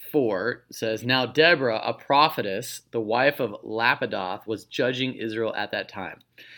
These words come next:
She used to sit under the palm of Deborah between Ramah and Bethel in the hill country of Ephraim, and the people of Israel came up to her for judgment. Now there was a woman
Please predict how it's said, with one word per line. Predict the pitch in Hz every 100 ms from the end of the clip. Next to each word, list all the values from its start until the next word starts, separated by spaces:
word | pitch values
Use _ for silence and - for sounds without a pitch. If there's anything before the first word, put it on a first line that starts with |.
| - -
She | - 123
used | 131 131
to |
sit | - 135
under | 123 120
the | 107
palm | - 113 104
of |
Deborah | 110 139 143 143
between | 117 - 107
Ramah | 101 110 110
and | 98
Bethel | 117 117 101
in |
the | 127
hill | -
country | 123 107
of | 113
Ephraim, | 147 135 131 127 117
and | 107
the | 101
people | - 135 135 151
of |
Israel | 120 113
came | 101 - 117 131 143 -
up | 120 -
to | 127
her | 107 101
for | - 98
judgment. | 101 90 - - _ - _ -
Now | 107 95 -
there | 113 131 147 170 165
was | - 151 160
a | 175
woman | 113 98 98 92